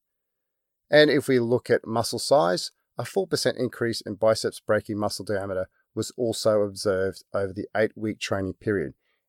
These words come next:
And if you have a look at the training program in the paper, there was no bicep curls included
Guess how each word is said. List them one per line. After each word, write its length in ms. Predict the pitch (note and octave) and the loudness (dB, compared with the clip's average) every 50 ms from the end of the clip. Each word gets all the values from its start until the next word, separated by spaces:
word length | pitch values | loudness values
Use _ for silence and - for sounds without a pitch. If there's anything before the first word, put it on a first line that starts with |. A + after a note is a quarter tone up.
| _ _ | _ _
And 80 | A2 G#2+ | -8 -8
if 100 | G2 - | -6 -6
you 80 | - G2 | -6 -6
have 240 | F#2 G2+ B2+ C3 C3+ | -2 2 2 4 6
a 60 | C#3+ | 6
look 160 | C3+ C3 - | 4 4 0
at 80 | - - | 0 -4
the 80 | B2+ | -4
training 320 | - - A#2+ A2+ A2+ A2 G2+ | -4 -2 -2 0 0 -2 -4
program 500 | - - A#2 A2+ A2+ G#2 A#2 A2+ G#2+ - - | 0 2 2 2 4 2 0 0 0 -2 -4
in 100 | - A2 | -8 -8
the 80 | G2 - | -8 -4
paper, 440 | - A#2 A#2 A#2+ - A#2+ B2 G#2+ - _ _ _ _ _ _ | 0 0 0 2 2 0 -2 -2 -4 _ _ _ _ _ _
there 100 | A2+ G#2 | -6 -6
was 160 | G2+ G2+ - | -6 -6 -4
no 200 | G#2 G#2+ G2+ G2+ | -4 -2 -2 -2
bicep 500 | G2 - G2+ G2 F#2+ - G2+ - - _ | -2 0 0 0 0 0 -2 -4 -4 _
curls 400 | - - G2+ F#2 E2+ E2+ - - - | -6 -2 -2 0 0 -2 -4 -8 -10
included 640 | - F2+ - - - G#2 G#2 G#2 F#2+ G2 F#2 F2+ | -10 -10 -10 -10 -6 -4 -4 -2 -2 -4 -4 -6